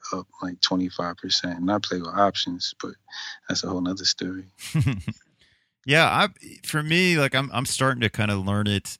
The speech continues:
Speaker 2: and, uh, really just looking at charts, following different people on Twitter to kinda get an idea of stuff. I feel like I've always had a,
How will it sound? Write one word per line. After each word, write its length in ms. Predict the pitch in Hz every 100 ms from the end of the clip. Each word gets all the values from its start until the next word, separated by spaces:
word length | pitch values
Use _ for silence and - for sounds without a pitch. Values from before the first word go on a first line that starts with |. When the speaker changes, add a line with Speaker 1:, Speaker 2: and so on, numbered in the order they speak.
| -
Speaker 2:
and, 260 | 92 90
uh, 440 | 90 90 87 82 76 - _
really 300 | 104 107 101
just 240 | 95 92
looking 220 | 98 92 92
at 140 | 87
charts, 460 | - 90 90 87 -
following 440 | 90 92 92 92
different 300 | 95 - 87
people 260 | - - 87
on 100 | 87
Twitter 480 | - 92 90 87
to 240 | 87 - 87
kinda 220 | - 113
get 140 | 95
an 40 | 76
idea 540 | 87 69 87 90 90
of 260 | 85 82 - _ _ _ _ _ _
stuff. 240 | - 117
I 60 | 123
feel 180 | - 185
like 120 | 160
I've 140 | 110
always 300 | 104 131 113
had 160 | -
a, 40 | 98